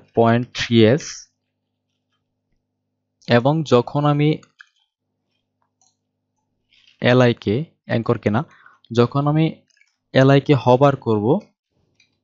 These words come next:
তখন আমার অ্যাঙ্করের কালারটা চেঞ্জ হবে, এবং কালারটা চেঞ্জ হয়ে হবে আমার এই যে এই কালার কোডটা। এটাকে কপি করি, হ্যাশট্যাগ এই কালার।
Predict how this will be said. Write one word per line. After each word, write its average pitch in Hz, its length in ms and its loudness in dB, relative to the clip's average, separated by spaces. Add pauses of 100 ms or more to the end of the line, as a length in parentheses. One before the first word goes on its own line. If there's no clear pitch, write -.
(760)
তখন 127 360 -2
আমার 156 180 2 (140)
অ্যাঙ্করের 135 500 2 (140)
কালারটা 123 440 0 (200)
চেঞ্জ 131 180 -4 (120)
হবে, 98 180 -8 (680)
এবং 120 140 2 (180)
কালারটা 131 380 2 (140)
চেঞ্জ 135 180 -2 (120)
হয়ে 123 260 2
হবে 117 240 2
আমার 160 140 2 (160)
এই 113 100 0
যে 123 80 -2 (180)
এই 127 160 6
কালার 110 320 2
কোডটা। - 340 -4 (520)
এটাকে 117 280 -4 (100)
কপি 117 260 -2
করি, 117 180 -2 (1800)
হ্যাশট্যাগ 135 380 0 (1900)
এই 117 140 4
কালার। 95 260 -4